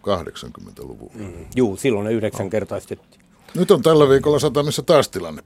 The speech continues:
Speaker 1: päällä. Nyt
Speaker 2: Mm.
Speaker 1: lopetettiin Itellan ja sen alihankkijoiden lastien ja rahtien käsittely. No Itellan sen vuoksi, että Itellassa aloitti muutama sata kuljetus- ja terminaalityöntekijää lakon toisessa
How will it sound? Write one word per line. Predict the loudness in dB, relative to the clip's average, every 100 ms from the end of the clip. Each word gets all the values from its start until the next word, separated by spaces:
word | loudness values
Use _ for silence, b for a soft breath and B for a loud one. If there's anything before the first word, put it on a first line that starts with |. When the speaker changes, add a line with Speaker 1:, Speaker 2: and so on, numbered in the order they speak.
| -10
Speaker 1:
päällä. | -8 -4
Nyt | -4
Speaker 2:
Mm. | -2
Speaker 1:
lopetettiin | -4 -4 -6 -8 -4 -2
Itellan | 0 0 0 0
ja | -2
sen | -2
alihankkijoiden | 0 -2 -4 -8 -8 -8 -6
lastien | -6 -8 -10 -12 -12
ja |
rahtien | -12 -16 -16 -18 -16
käsittely. | -16 -16 -18 -18 -18 -18 _ b b b b b b -8
No | -4
Itellan | 0 2 2 0
sen | -4 -2
vuoksi, | -4 -6
että | -6 -6
Itellassa | -2 -4 -6 -6 -4
aloitti | -6 -8 -10 -10 -12 _ _ _ _ -20 -20 -20 _ -12
muutama | -10 -8 -10
sata | -12 -10 -10
kuljetus- | -8 -8 -10 -14
ja | -10
terminaalityöntekijää | -10 -10 -10 -12 -12 -12 -12 -10 -6 -6
lakon | -6 -12
toisessa | -12 -12 -14